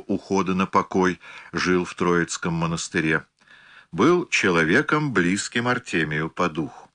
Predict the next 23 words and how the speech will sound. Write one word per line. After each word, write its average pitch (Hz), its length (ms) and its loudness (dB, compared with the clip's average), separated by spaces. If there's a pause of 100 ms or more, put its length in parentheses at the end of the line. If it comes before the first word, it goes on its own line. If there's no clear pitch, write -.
(640)
Кроме 151 300 2
того, 131 280 4
Артемий 123 500 0
получил 107 480 0
от 101 140 -2
царя 92 380 2
Ивана 85 320 2
четвертого 82 720 -2 (400)
разрешение 123 800 2
привести 85 560 -2
в - 100 -8
Троицкий 101 540 0
монастырь 82 580 -2 (300)
Максима 110 540 -2
Грека, 87 600 2 (640)
который 80 400 -2
до 71 100 -4
этого 95 440 0
был 120 180 0
заключен 117 640 -2 (260)
в 80 200 -6
отрочь 92 640 0
монастырь 76 760 -4